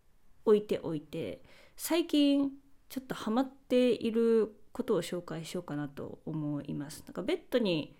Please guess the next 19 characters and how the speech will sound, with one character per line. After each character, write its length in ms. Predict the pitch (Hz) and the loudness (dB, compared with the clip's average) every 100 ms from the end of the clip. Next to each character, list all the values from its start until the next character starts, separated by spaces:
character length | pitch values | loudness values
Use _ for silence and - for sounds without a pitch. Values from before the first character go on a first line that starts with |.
| _ | _
入 260 | - 254 247 | 0 2 4
り 100 | 254 | 4
な 160 | 247 | 2
が 140 | 240 151 | 2 -2
ら 240 | - - 220 - - _ - - - - - | -4 -8 -12 -18 -20 _ -20 -20 -20 -20 -4
簡 200 | 196 196 | 0 0
単 260 | 208 202 196 | 0 0 2
に 40 | |
で 120 | 196 | 0
き 120 | 202 | 0
る 100 | 175 | -4
遊 160 | 156 - | -4 -6
び 120 | 170 | -6
な 120 | 170 | -4
ん 60 | 156 | -4
で 100 | 147 | -6
す 80 | - | -10
け 140 | 180 | -6
ど、 380 | 247 302 175 | 0 2 2